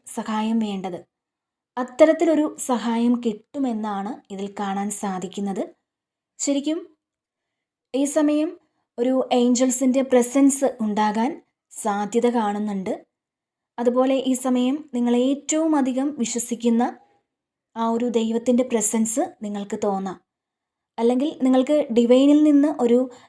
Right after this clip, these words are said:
ഗൈഡൻസ് വേണമെന്നൊക്കെ ആഗ്രഹിച്ചിട്ട് ഇതുവരെയും നിങ്ങൾക്ക് അങ്ങനെയൊന്നും കിട്ടിയിട്ടില്ല എന്നുണ്ടെങ്കിൽ അങ്ങനെയുള്ള ആളുകൾക്ക് ഈ സമയം നിങ്ങൾക്ക് അങ്ങനൊരു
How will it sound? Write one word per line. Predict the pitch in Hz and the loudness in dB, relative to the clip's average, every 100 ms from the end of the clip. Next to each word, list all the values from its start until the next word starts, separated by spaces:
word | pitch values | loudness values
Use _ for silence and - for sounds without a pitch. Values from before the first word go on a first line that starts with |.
| - | -4
ഗൈഡൻസ് | 240 240 240 240 247 | 0 2 4 0 0
വേണമെന്നൊക്കെ | 247 233 233 240 233 233 240 233 220 | -2 0 0 0 -2 0 -2 -2 -4
ആഗ്രഹിച്ചിട്ട് | 214 214 214 233 240 208 226 311 - _ _ _ _ _ | -4 -2 -2 0 0 0 -2 -4 -8 _ _ _ _ _
ഇതുവരെയും | 285 294 302 302 302 311 | -4 0 2 2 0 0
നിങ്ങൾക്ക് | 294 277 277 | 0 -2 -2
അങ്ങനെയൊന്നും | 262 262 262 247 254 262 _ _ - | 0 0 0 0 0 -4 _ _ -10
കിട്ടിയിട്ടില്ല | 254 247 285 285 262 254 254 | -8 -2 0 2 2 2 2
എന്നുണ്ടെങ്കിൽ | 262 202 202 185 165 - _ _ _ _ _ - | 0 -2 -4 -6 -10 -12 _ _ _ _ _ -6
അങ്ങനെയുള്ള | 262 285 330 302 285 | -2 0 0 0 2
ആളുകൾക്ക് | 285 240 233 226 226 240 240 | 0 0 0 -2 -2 -2 -2
ഈ | 220 | -4
സമയം | 214 226 214 214 254 - _ - | -6 -4 -4 -2 -4 -6 _ -10
നിങ്ങൾക്ക് | 214 214 226 | -8 -6 -4
അങ്ങനൊരു | 214 220 214 226 339 | -2 -2 0 -2 -4